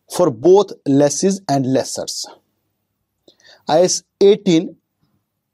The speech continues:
is concerned with revenue. It prescribes the accounting treatment for revenues that arise from various types of transactions, such as sale of goods,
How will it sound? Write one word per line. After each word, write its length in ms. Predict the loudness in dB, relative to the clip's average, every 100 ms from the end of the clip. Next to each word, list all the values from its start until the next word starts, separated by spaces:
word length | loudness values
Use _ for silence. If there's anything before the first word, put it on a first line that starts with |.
| -4
is 160 | -4
concerned 540 | -2 -2 0 0 0 0
with 260 | 0 0
revenue. 480 | 2 2 2 -4 -4 -10 _ _ _ _ _ _ _ _
It 180 | -6 -2
prescribes 640 | -2 -2 -4 0 2 2 0
the 160 | -2 -2
accounting 720 | -4 0 0 0 0 -2 -2
treatment 480 | 0 -2 0 -6 -4
for 220 | -2 -2
revenues 600 | 2 2 2 0 -2 -6 -18 _ -6
that 300 | 0 0 0 -2
arise 440 | 0 2 2 0
from 300 | -4 -4 -4 -8 _ -6
various 560 | 0 2 2 2 -2
types 400 | -2 -2 -2 -2
of 180 | -4 -4 -6
transactions, 680 | -4 -4 -6 -6 -4 -4 -6 _ _
such 340 | -4 -2 -2 -2
as 220 | -2 -4 -18 -12
sale 460 | -8 -2 2 4
of 220 | 2 0 2
goods, 360 | 2 2 -4